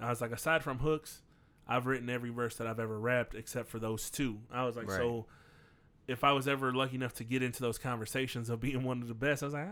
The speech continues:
Speaker 1: I, I did write all my shit, but those two verses. And if you could pull 'em up right <laughs> now, you
Speaker 2: Yeah.
Speaker 1: know, shout out to you for being a day one.
Speaker 2: Bow, bow.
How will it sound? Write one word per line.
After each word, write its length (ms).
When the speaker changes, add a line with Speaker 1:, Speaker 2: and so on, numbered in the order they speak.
Speaker 1:
I, 60
I 20
did 220
write 140
all 140
my 120
shit, 260
but 180
those 200
two 160
verses. 400
And 80
if 100
you 100
could 180
pull 220
'em 120
up 160
right 180
<laughs> 80
now, 260
you 160
Speaker 2:
Yeah. 60
Speaker 1:
know, 140
shout 220
out 120
to 140
you 80
for 140
being 220
a 40
day 220
one. 460
Speaker 2:
Bow, 380
bow. 460